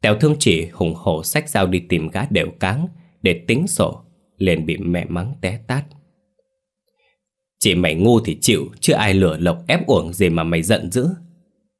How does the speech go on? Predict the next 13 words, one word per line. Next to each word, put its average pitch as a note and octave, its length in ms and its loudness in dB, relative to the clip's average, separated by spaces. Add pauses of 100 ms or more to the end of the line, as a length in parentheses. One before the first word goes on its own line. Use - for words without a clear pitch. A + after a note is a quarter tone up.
(140)
Coi F2+ 240 2
chừng E2 200 2
không F#2+ 160 -2
chút F#3+ 260 0
được E2+ 220 0
giận F#2+ 280 0
mà F2+ 120 -2
lại E2 220 -4
chuốc F3 220 0
thêm G2+ 180 2
họa F#2 280 -4
vào E2 200 -8
thân. F#2+ 200 -4